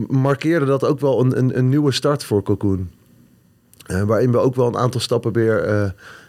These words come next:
ja, linksaf hebben gezet en weer terug zijn gegaan, eh, weer rechtsaf zijn gegaan en weer terug. En, ehm, ja, echt zoals dat ook bij een start-up misschien wel hoort. Eh,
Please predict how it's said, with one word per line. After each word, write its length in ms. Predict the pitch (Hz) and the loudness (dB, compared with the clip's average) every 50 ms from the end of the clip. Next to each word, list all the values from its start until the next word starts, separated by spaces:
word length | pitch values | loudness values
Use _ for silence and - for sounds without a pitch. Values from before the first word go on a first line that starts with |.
| _ _ | _ _
ja, 280 | - 101 110 110 104 | -2 0 2 2 2
linksaf 340 | 101 107 127 127 120 127 120 | 2 2 2 0 0 0 0
hebben 220 | 117 120 107 113 - | 0 0 0 0 -2
gezet 360 | - 107 110 117 117 113 - | -2 0 0 0 0 0 0
en 80 | 120 | 0
weer 120 | 107 107 104 | 0 0 0
terug 220 | - 120 127 120 | 0 -2 -4 -2
zijn 220 | - - 110 110 107 | -2 -2 -2 -2 -2
gegaan, 520 | 107 - - 117 107 107 107 104 104 101 | -6 -6 -2 0 0 0 0 0 -2 -2
eh, 220 | 98 107 104 101 | -2 -2 -2 0
weer 140 | 98 104 107 | 0 0 0
rechtsaf 380 | 104 113 120 - - - 123 - | 0 0 -2 -2 -2 -2 -2 0
zijn 220 | - 110 101 101 | 0 0 0 0
gegaan 440 | - 104 - - 107 101 101 98 90 | -2 -4 -6 -2 0 0 0 0 -2
en 80 | 85 95 | -2 -2
weer 160 | 101 110 107 | -2 -2 -2
terug. 440 | - - - 104 104 - - - - - - - - - - - - - - - - - - - | -2 0 0 0 0 0 -4 -14 -16 -20 -20 -20 -20 -20 -18 -18 -18 -18 -20 -20 -20 -20 -14 -6
En, 340 | - 107 104 104 104 104 - | -2 2 2 2 2 2 0
ehm, 300 | - 101 101 101 101 98 98 95 87 - _ | -2 -2 -2 -2 -2 -2 -4 -4 -6 -10 _
ja, 320 | - 160 117 117 104 98 - | -8 -2 0 0 0 0 0
echt 220 | - 120 - - | -2 -2 -2 -2
zoals 220 | - 131 120 113 | -2 -2 -2 0
dat 160 | - 127 113 123 | 0 0 0 0
ook 120 | 123 110 | -2 0
bij 140 | 113 123 123 | 0 0 2
een 100 | 127 123 | 2 0
start-up 440 | - - 120 117 123 117 113 98 - | 0 0 0 0 0 0 -2 -2 -2
misschien 300 | 107 104 - - 117 110 | -4 -4 -2 0 0 2
wel 140 | 107 104 | 2 2
hoort. 400 | 101 104 113 131 156 151 - - | 2 2 2 0 0 -4 -8 -14
Eh, 380 | - - 104 107 104 104 104 104 | -10 -6 -4 -2 -2 0 -2 -2